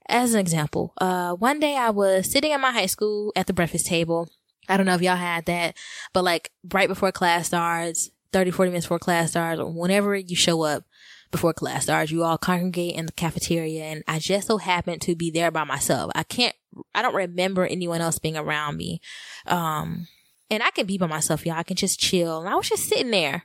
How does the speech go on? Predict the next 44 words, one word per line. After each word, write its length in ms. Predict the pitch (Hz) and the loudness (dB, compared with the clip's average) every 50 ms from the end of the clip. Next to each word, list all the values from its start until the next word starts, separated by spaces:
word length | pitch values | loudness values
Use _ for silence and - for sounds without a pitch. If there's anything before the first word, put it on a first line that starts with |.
| _ _ - | _ _ 0
I 80 | 320 | 0
was 100 | 392 480 | 2 2
just 180 | - 539 - - | 2 2 0 0
sitting 200 | - - - 320 | 0 0 0 2
there 120 | 311 285 | 2 0
minding 380 | 262 240 240 254 285 302 302 277 | 2 2 4 4 4 4 4 2
my 160 | 269 254 247 | 2 2 2
business. 400 | 214 180 196 214 233 226 220 202 | 2 2 2 2 2 0 0 -2
I 60 | 208 | 0
think 160 | 214 330 339 320 | 0 2 0 2
I 20 | |
was 200 | 277 247 214 165 | 2 0 0 2
reading 200 | 180 208 220 208 | 0 0 0 0
a 80 | 190 165 | -2 -2
book. 340 | 147 165 175 160 139 - - - | 0 2 2 2 0 0 0 0
I 40 | |
don't 100 | 339 415 | 0 2
even 140 | 392 277 196 | 0 0 2
know. 280 | 170 170 165 151 135 - - | 2 4 4 4 2 0 0
And 160 | 208 247 247 | 0 2 2
this 180 | 254 214 - - | 2 2 0 2
former 300 | - 254 - - - 294 | 2 2 2 2 2 0
friend 400 | - - - 226 214 214 202 185 | 0 0 0 2 2 2 2 2
walked 300 | 170 165 165 170 - - | 2 0 0 0 -2 -2
in. 340 | 170 165 160 160 160 165 - _ _ _ _ _ - | -2 -2 -2 -4 -6 -6 -10 _ _ _ _ _ -8
Y'all, 260 | 196 190 185 175 175 | -6 -4 0 0 2
she 140 | 180 269 285 | 4 4 2
was 100 | 247 - - | 2 0 0
awful, 440 | - 147 147 - - - - 160 - | 0 0 0 -2 -4 -6 -6 -6 -4
<laughs> 40 | - | 0
but 120 | 196 269 - - - - - - 415 392 - - 554 539 - - - - - - - | 2 2 4 4 4 4 4 2 0 -2 -2 -2 -4 -4 -2 -2 -2 0 0 0 0
she 180 | - - 320 277 | 2 2 2 2
walked 400 | 240 247 247 262 320 330 - - | 4 2 4 4 2 0 0 -2
in, 440 | - 208 202 202 196 180 170 175 185 - | 0 0 2 2 2 2 2 0 2 0
like, 120 | 311 247 - 240 | 0 0 0 0
out 120 | - - | 0 2
of 60 | 302 285 | 0 0
the 60 | 359 | -2
blue. 460 | 285 285 302 349 370 359 285 214 202 | 0 0 -2 -2 0 0 0 0 2
Like, 140 | 233 233 240 | 0 0 0
she 140 | - 339 320 | 0 -2 -2
just 220 | 339 339 - - | -2 -2 -2 -2
speed 440 | - - - 277 277 302 339 349 - - | -4 -2 -2 -2 0 0 -2 -4 -4 0
walks 360 | 208 220 208 202 180 - | 0 2 4 2 2 0